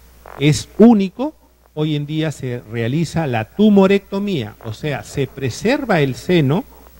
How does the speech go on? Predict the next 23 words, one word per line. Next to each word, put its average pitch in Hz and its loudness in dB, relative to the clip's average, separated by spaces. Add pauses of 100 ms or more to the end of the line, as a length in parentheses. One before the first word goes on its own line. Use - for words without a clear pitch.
(200)
y 285 4
se 208 -4
extirpa 185 -4
solo 160 4
el 107 0
nódulo. 95 0 (220)
Ese 151 -8
es 160 -6
el 147 -4
estadio 131 -4
uno, 190 0
que 143 0
es 151 0
curable, 160 2 (540)
y 120 -10
disculpen 160 -4
la, 131 -2
la, 123 -8
la 120 -8
confianza, 185 4
pero 131 -2
yo 151 -4
diría 165 0